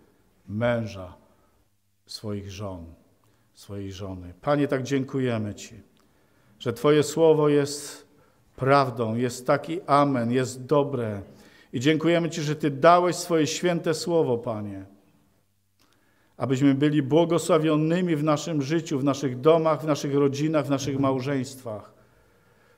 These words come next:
Tak prosimy Ciebie, Duchu Święty, abyś to słowo ożywiał w nas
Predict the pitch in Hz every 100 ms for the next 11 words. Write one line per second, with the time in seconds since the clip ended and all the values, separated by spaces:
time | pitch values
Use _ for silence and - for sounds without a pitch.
0 | - - - 156 156 190 170 175 170 156
1 | 190 165 - 180 175 175 170 156 151 156
2 | - 180 175 180 185 165 131 165 185 160
3 | 147 139 160 143 104 - -